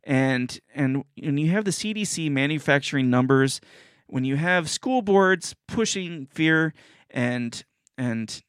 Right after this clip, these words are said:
you have local governments pushing fear, it, you're just creating this pandemic of fear. And a mask and a vaccine is not gonna cure that.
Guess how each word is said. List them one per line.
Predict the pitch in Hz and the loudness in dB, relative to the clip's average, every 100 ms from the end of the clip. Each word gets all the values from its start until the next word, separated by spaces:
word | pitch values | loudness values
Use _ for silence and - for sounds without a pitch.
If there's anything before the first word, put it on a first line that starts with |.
| - | -4
you | 131 | -2
have | 127 123 117 113 - | 0 2 0 -2 -8
local | 143 165 185 | 2 4 4
governments | 147 165 175 180 165 | 0 2 2 2 -2
pushing | - 180 - 151 | 0 0 0 -2
fear, | 139 139 135 131 - _ _ _ _ _ _ _ - | 0 4 4 4 -2 _ _ _ _ _ _ _ 2
it, | 175 160 - _ _ _ _ _ _ _ - | 4 4 0 _ _ _ _ _ _ _ -8
you're | 170 196 | 0 2
just | 240 220 | 2 0
creating | - 196 185 175 | 2 4 4 2
this | 147 - | -2 -2
pandemic | 151 139 135 143 - - | -2 0 0 -2 -6 -6
of | 127 120 - _ _ _ | -4 -4 -10 _ _ _
fear. | - 117 - 202 _ | -12 -10 -10 -14 _
And | 143 143 139 - - - | -2 -2 -2 -8 -10 -4
a | |
mask | 120 147 185 196 - - | 0 4 4 2 -2 -4
and | 135 | -4
a | |
vaccine | 120 127 127 - 156 147 | 2 2 2 -2 -2 -2
is | 113 | -2
not | 120 127 131 | 2 2 2
gonna | 123 - | -2 -4
cure | - - 240 | -8 -4 -2
that. | 143 87 - | 0 -2 -4